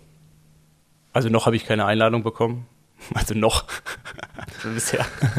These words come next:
<laughs> Bisher weiß ich noch nicht. Bisher. <laughs> Nee, bisher weiß ich noch nichts davon. Also keine Ahnung, ob ich da,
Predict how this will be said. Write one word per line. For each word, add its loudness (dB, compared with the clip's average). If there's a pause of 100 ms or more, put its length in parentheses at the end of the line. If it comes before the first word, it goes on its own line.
(140)
<laughs> 2
Bisher 6
weiß 4
ich 2
noch 4
nicht. -4 (680)
Bisher. 6
<laughs> -8
Nee, 0
bisher 2
weiß 4
ich -4
noch -2
nichts -2
davon. 2
Also -2
keine 0
Ahnung, 0
ob -6
ich -8
da, 2